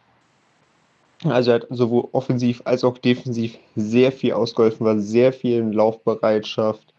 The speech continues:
hat auch die ein oder anderen wichtigen Zweikämpfe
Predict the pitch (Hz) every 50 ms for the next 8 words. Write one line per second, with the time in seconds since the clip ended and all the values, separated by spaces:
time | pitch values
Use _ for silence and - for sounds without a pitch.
0 | _ _ _ _ _ _ _ _ _ _ _ _ _ _ _ _ _ _ _ _
1 | - 131 127 - 110 120 - _ 123 113 110 - 120 123 123 120 117 113 113 113
2 | 113 113 113 113 110 110 107 127 127 - - 123 120 110 - - - 117 113 117
3 | - - 120 110 110 - _ 117 113 113 113 113 113 113